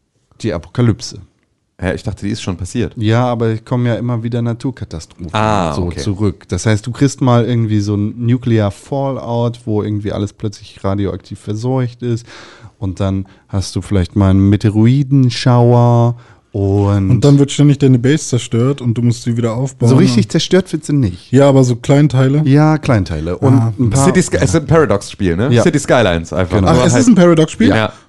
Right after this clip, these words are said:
Speaker 3: Okay, also dann, äh, ist auf jeden Fall schon mal Qualität zu erwarten.
Speaker 1: Das
Speaker 2: Ja.
Speaker 1: es ist im Early Access und
Speaker 3: Ja,
Speaker 1: es
Speaker 3: ja.
Speaker 1: ist qualitativ jetzt schon hochwertig.
Speaker 3: Ja, klar,
Speaker 1: So.
Speaker 3: das, äh,
Speaker 2: Dann, also
Speaker 1: Und
Speaker 2: wenn City Skylines in irgendwie Aftermath-Dings ist, dann ist ja eigentlich auch geil. Also hätte
Speaker 1: Es
Speaker 2: ich
Speaker 1: ist
Speaker 2: auf
Speaker 3: Du
Speaker 2: jeden
Speaker 3: musst
Speaker 2: Fall
Speaker 3: noch mal
Speaker 1: sehr
Speaker 3: The
Speaker 1: viel weiter
Speaker 3: Abbillions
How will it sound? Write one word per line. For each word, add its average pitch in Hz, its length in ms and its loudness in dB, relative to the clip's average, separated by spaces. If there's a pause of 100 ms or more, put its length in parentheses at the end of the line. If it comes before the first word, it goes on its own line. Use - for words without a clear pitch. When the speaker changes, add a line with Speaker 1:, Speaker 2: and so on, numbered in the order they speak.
(140)
Speaker 3:
Okay, 139 460 0
also 131 240 4
dann, 139 280 4 (320)
äh, 135 60 -10
ist 127 140 -8
auf 131 120 -4
jeden 151 160 6
Fall 147 120 0
schon 160 100 2
mal 139 80 4
Qualität 127 480 0
zu - 80 -4
erwarten. 101 400 -6 (160)
Speaker 1:
Das 101 400 -4
Speaker 2:
Ja. - 60 -20 (500)
Speaker 1:
es - 160 -16 (220)
ist - 160 -6
im 226 120 4
Early 202 240 0
Access - 440 -12
und 160 120 4
Speaker 3:
Ja, 170 60 4
Speaker 1:
es - 80 2
Speaker 3:
ja. 190 60 0
Speaker 1:
ist - 100 -4
qualitativ 156 640 -2
jetzt 143 180 0
schon 131 160 0
hochwertig. 90 500 -4
Speaker 3:
Ja, 135 220 4
klar, 143 160 2
Speaker 1:
So. 110 60 0
Speaker 3:
das, 107 240 -6
äh, 113 160 -6
Speaker 2:
Dann, 107 320 0
also 127 180 2
Speaker 1:
Und 131 60 4
Speaker 2:
wenn 139 120 2
City 151 240 2
Skylines 156 600 2
in 147 160 -2
irgendwie 131 500 2
Aftermath-Dings 110 1200 -2
ist, 127 260 0
dann 120 120 2
ist 120 80 2
ja 123 80 2
eigentlich 135 160 0
auch 123 140 0
geil. 107 340 2
Also 98 180 0
hätte 127 120 2
Speaker 1:
Es 123 40 6
Speaker 2:
ich 160 60 6
Speaker 1:
ist - 80 2
Speaker 2:
auf 127 60 4
Speaker 3:
Du 175 40 4
Speaker 2:
jeden 196 100 6
Speaker 3:
musst 208 200 2
Speaker 2:
Fall - 20 0
Speaker 3:
noch 190 140 4
mal 170 320 6
Speaker 1:
sehr 147 80 2
Speaker 3:
The 147 80 4
Speaker 1:
viel 151 80 6
weiter 147 80 6
Speaker 3:
Abbillions 143 120 4